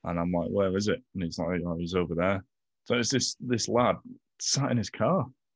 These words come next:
like, this B M W, and he sat in the, um, in the driver's seat, and you would go up to him with your forms and stuff, like, you drive, a copy of your driver's license, just give it to him, and he, he goes, "Yeah, sound." I went to do it, but I didn't have something.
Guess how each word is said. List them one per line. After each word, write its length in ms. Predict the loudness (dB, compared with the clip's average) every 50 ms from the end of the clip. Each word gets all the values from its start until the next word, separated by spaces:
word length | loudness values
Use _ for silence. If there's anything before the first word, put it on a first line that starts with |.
| _ _ _ _ _ _ _ _ -4
like, 160 | -2 -2 0 0
this 280 | -2 -4 -4 -6 -8 -8 _
B 140 | 2 4 4
M 120 | 4 4 4
W, 460 | 2 2 4 4 2 4 2 0 -2 -6 _ -6
and 100 | -2 -2
he 40 | -2
sat 300 | 0 0 2 2 2 4
in 100 | 4 4
the, 240 | 4 4 4 4 4
um, 420 | 4 4 4 4 4 2 0 -2 _ _ _ _ _ _ _ _ _ _ _ _ _ _ _ _ -4
in 100 | 0 2
the 100 | 2 2
driver's 440 | 4 4 4 4 4 2 0 -2 -2
seat, 340 | -2 0 0 2 0 0 -2 -6 _
and 180 | -4 -2 0 2
you 80 | 2 0
would 100 | 0 2
go 140 | 2 0 0
up 100 | 0 -4 -4
to 80 | -2 -2
him 120 | 0 0
with 160 | -2 -2 -4 -6
your 100 | -10 -4
forms 420 | 0 2 4 4 4 2 0 -2
and 80 | -2 -4
stuff, 320 | -4 0 2 2 0 0 -2 -12 -20 _ _ _ -4
like, 140 | -4 -2 -2
you 60 | -2
drive, 280 | -2 0 0 2 2 0
a 180 | -2 _ -4
copy 220 | -4 -2 -2 0 0
of 40 | 0
your 80 | 0
driver's 400 | 0 2 2 2 2 0 -2 -2
license, 460 | 0 0 0 0 -4 -8 -10 -10 -10
just 200 | -4 -2 -2 0 2
give 140 | 0 0 0
it 100 | -2 -4
to 140 | -2 -2
him, 140 | 0 0 0
and 100 | 0 -2
he, 60 | -4 -4
he 180 | -4 -6 -6
goes, 300 | 0 2 2 2 2 0 -2
"Yeah, 140 | -2 -2 -2
sound." 420 | -2 -2 0 2 2 2 0 -2 -4 _ _ _ _ _ _ _ 0 4
I 100 | 4 6
went 200 | 6 6 4 2
to 100 | 0 2
do 200 | 4 4 6 6
it, 180 | 6 4 4
but 60 | 4 2
I 80 | 2
didn't 260 | 4 4 2 2 2 2 2
have 180 | 2 2 2
something. 500 | 0 -4 0 0 0 0 2 0 0 0